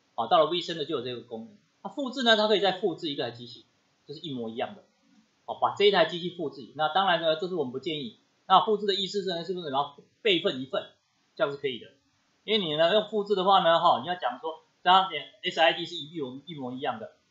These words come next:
哦，所以说呢，你不要同时开，也不要把它加入到网域，对不对？哦，基本上你要建一台，建一个 Windows Server 的话，就要一台是全新的，哦，这样是比较建议的。好，那只，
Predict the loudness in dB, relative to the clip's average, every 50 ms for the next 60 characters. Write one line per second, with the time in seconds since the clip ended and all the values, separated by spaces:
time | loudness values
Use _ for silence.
0 | _ _ _ _ -8 -6 -6 -6 -6 -8 -6 -4 -2 -2 -2 -4 -4 -8 -10 -12
1 | _ _ _ _ _ _ _ -6 -2 0 0 0 -2 -4 -10 -12 -12 -14 -8 -4
2 | -4 -4 -4 -6 -10 -12 -10 -6 -4 -2 -4 -2 -2 -4 -4 -4 -4 -6 -6 -6
3 | -10 -14 -16 -20 -20 _ _ -4 -2 0 0 -2 -4 -10 _ _ _ _ _ _
4 | _ -6 -6 -6 -6 -6 -10 -8 -8 -8 -6 -6 -6 -8 -8 -8 -8 -8 -6 -4
5 | -2 -2 -2 -2 -6 -8 -6 -6 -4 -2 -2 -4 -4 -4 -8 _ _ _ _ _
6 | _ _ _ _ _ _ -10 -8 -6 -2 0 -2 -2 -2 -4 -6 -4 -4 -2 -2
7 | -2 0 0 0 0 0 -2 -4 -4 -6 -6 -6 -6 -6 -8 -14 -16 -14 -14 -12
8 | -12 -12 -14 -12 -10 -10 -12 -12 -14 _ _ _ _ _ -10 -10 -8 -8 -8 -8
9 | -10 -10 -8 -8 -6 -6 -6 -8 -8 -8 -10 -10 -12 -16 _ _ _ _ _ _
10 | _ _ _ _ _ _ _ _ _ _ _ _ _ _ _ _ _ _ _ _
11 | 4 6 8 8 6 4 2 -2